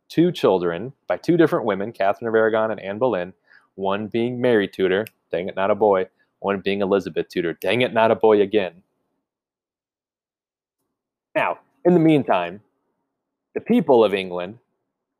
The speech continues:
are struggling. Because since King Henry decided that the Cath-, that the, that England was no longer gonna be Catholic,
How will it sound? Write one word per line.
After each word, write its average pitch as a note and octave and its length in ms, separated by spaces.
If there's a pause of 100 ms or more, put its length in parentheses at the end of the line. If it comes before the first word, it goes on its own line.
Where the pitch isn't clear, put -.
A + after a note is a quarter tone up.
(260)
are - 120
struggling. F#2+ 600 (2000)
Because - 280 (160)
since E3+ 300
King F#3 280
Henry D3+ 300
decided C3 520
that A#2 160
the G#2+ 60
Cath-, B2 400
that B2 160
the, G#2 280
that A2 240 (160)
England C#3 360
was A2+ 140
no C3+ 120
longer B2+ 280
gonna A2+ 200
be G#2 120
Catholic, - 720